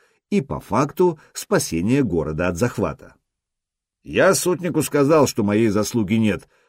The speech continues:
сообщил собравшимся Стремак. "Это он, Варт, недругов распознал и тревогу поднял".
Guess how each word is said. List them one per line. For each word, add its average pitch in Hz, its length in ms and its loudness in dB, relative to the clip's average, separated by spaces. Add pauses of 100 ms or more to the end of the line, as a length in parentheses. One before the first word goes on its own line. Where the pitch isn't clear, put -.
сообщил 117 480 0
собравшимся 107 720 0
Стремак. 110 540 -2 (300)
"Это 113 260 2
он, 147 380 4
Варт, 135 500 0 (220)
недругов 170 480 2
распознал 127 640 2
и - 180 0
тревогу 120 560 4
поднял". 92 560 -2